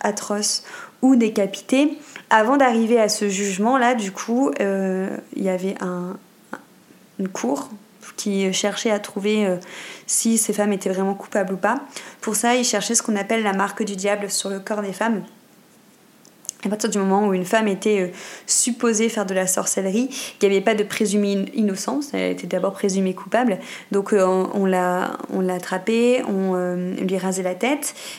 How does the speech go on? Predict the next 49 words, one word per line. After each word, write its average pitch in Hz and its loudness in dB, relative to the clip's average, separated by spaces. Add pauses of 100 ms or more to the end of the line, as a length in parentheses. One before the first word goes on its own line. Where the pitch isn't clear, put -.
(140)
et 226 6
on 196 4
l'affligeait, 202 2
euh, 180 2
on 190 0
l'affligeait 196 0
de 190 -2
coups, 277 4
on 202 0
l'affligeait 202 -2
de, 196 -4
de 196 -6
tortures 220 -4
pour 196 -12
qu'elle 196 -4
parle 220 -2
et 185 -4
qu'elle, 185 -4
euh, 185 -4 (340)
qu'elle 190 2
avoue 190 0
qu'elle 185 0
avait, 180 0
euh, 165 -2 (280)
une 190 2
relation 190 2
sexuelle 196 -2
avec, 175 -2
euh, 180 -2
avec 180 -4
le 180 -2
diable, 214 0
hein, 180 -4
parce - -8
que 180 -2
c'est 180 -4
ça 180 -2
aussi. 180 -2
Donc, 180 -2
il - -2
y 180 0
a 180 -6 (460)
eu 202 0
aussi 190 0
beaucoup 196 -2
de, 185 -2
de 185 -2
propos, 220 -2
euh, 180 -2